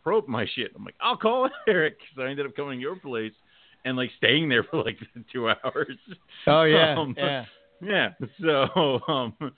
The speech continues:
Speaker 1: and setting a small fire in your yard, but, you know, it was okay. <laughs>
Speaker 2: Yeah, it was good times.
Speaker 1: Yeah, it was
Speaker 2: Yeah,
Speaker 1: good
Speaker 2: we,
Speaker 1: times.
Speaker 2: we were working on the pool today to get it ready for, uh, for Carpet Fest, but, whew, a lot of work.
Speaker 1: Cool. Yeah.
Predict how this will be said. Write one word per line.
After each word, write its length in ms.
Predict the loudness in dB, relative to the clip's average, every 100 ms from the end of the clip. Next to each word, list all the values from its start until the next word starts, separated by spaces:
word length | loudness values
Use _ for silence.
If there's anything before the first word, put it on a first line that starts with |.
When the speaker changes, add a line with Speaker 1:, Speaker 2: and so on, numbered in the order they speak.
| _
Speaker 1:
and 140 | -8 -2
setting 240 | -2 -2
a 40 | -4
small 180 | -4 -2
fire 320 | 2 2 2
in 80 | 0
your 100 | -2
yard, 300 | 0 0 -2 _ -20 -20 0
but, 300 | 2 2 2
you 60 |
know, 320 | 0 2 0
it 40 | 0
was 160 | -2 -2
okay. 280 | -4 -6 -8 _ -20
<laughs> 220 | -20 _
Speaker 2:
Yeah, 160 | 0 0
it 140 | 0
was 120 | -2 -2
good 180 | -10 -10
times. 260 | -14 -16 -16 -20 _ _ _ _ _ _ _ -8
Speaker 1:
Yeah, 100 | -4
it 40 |
was 60 | -2
Speaker 2:
Yeah, 80 | -2
Speaker 1:
good 60 |
Speaker 2:
we, 80 | -4
Speaker 1:
times. 180 | -4 -6
Speaker 2:
we 160 | 0 4
were 140 | 6
working 260 | 6 4 0
on 160 | -2
the 60 | -4
pool 260 | -8 -8 -6
today 400 | -8 -6 -8 -10
to 60 | -12
get 160 | -10
it 40 | -10
ready 300 | -10 -10 -12 -8
for, 320 | -6 -6 -8
uh, 300 | -8 -10 -14 _ -14
for 80 |
Carpet 400 | -4 -2 -2 -6 -8
Fest, 220 | -8 -8 -8
but, 200 | -8 -8 _ -20 0
whew, 180 | 2 2 -2 _ _
a 20 |
lot 140 | 0 0
of 80 | 0
work. 240 | -2 -6 -12 _ _ _ _ _ -20 -10
Speaker 1:
Cool. 80 | -6
Yeah. 240 | -4 -4